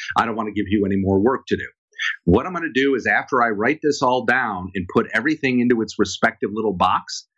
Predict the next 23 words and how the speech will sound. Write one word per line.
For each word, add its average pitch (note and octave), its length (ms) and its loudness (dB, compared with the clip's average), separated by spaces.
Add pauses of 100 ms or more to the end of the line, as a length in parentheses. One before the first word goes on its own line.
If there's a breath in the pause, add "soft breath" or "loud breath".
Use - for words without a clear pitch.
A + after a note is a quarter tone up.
(300 loud breath)
I A2+ 120 2
then D3 260 -6
wanna C3 280 -2
draw A#2 460 2
a F#2+ 320 -2
big F#3 240 0 (160)
X - 540 -4 (200)
through A#2 180 2
the G#2 200 -2
I, D3+ 540 -2 (100)
the F2 240 -2
R, C#3 540 0
and A#2 180 4
the B2 80 4
E. G#2 420 0 (300)
Because G#2 380 0
essentially, D#3 720 -2
if F2+ 180 -2
I C3 220 2
go F3+ 240 -2
into E3 280 0
a D#3+ 60 -12 (120)
conversation C#3 640 -2